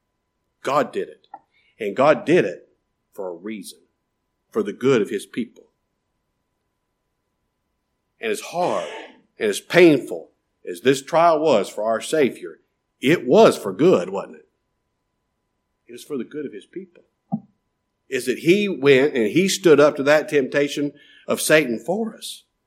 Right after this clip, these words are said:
He went there to suffer that trial to give us an example, to follow in his steps when we're in a time of, of trial and trouble. This was a painful trial for our Savior,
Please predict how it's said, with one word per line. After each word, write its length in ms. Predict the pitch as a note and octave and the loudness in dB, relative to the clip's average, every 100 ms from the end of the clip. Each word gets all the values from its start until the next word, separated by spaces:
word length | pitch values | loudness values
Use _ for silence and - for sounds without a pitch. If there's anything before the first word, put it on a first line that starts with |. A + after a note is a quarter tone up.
| _ _ _ _ _ _ _ _ _ | _ _ _ _ _ _ _ _ _
He 240 | F3 A#3 | -2 0
went 300 | G3 E3 C3+ | 4 2 4
there 180 | C3+ A#2 | 0 0
to 80 | G#2+ | 0
suffer 360 | D#3 C#3 A#2 | 0 0 -2
that 240 | A#2 A2 - | -6 -6 -8
trial 340 | A#2+ A2+ A#2+ | -6 -4 -6
to 100 | C3+ | -8
give 260 | - C#3 A#2 | -6 -4 0
us 240 | G3+ A#3+ | 0 0
an 80 | A3+ | -2
example, 580 | A#2+ G2 B2 F2+ - _ _ _ _ _ _ _ | -4 -4 -6 -6 -10 _ _ _ _ _ _ _
to 80 | - | -18
follow 400 | - C#3 D3 B2+ | -8 -4 -4 -4
in 140 | B2+ B2+ | -6 -6
his 160 | A#2 | -8
steps 500 | - C3+ C3 - - _ - | -6 -2 -2 -4 -18 _ -12
when 160 | G2+ | -6
we're 420 | F#2+ A3 A#3 A#2+ - | 2 4 4 0 -4
in 100 | A2 | -4
a 60 | |
time 340 | G#2+ B2+ A2+ F#2+ | -2 -2 -2 -4
of, 140 | F#2 | -8
of 180 | G2+ - | -14 -10
trial 480 | B2 A2+ F2 D#2 _ _ _ _ - | -8 -6 -8 -12 _ _ _ _ -20
and 120 | F#2 | -12
trouble. 360 | B2 G2 - _ _ _ _ _ _ _ _ _ - | -6 -6 -6 _ _ _ _ _ _ _ _ _ 2
This 220 | D#3+ G#3 | 2 4
was 140 | D#3 | 0
a 80 | A2 | -2
painful 560 | - - G3+ A3+ - G2 | -8 0 0 0 -4 -12
trial 380 | - F#3+ E3 F#2+ | -4 -2 0 -2
for 160 | A2 | -6
our 120 | G2+ | -8
Savior, 440 | F#2 D#3 E3 - | -8 -6 -6 -6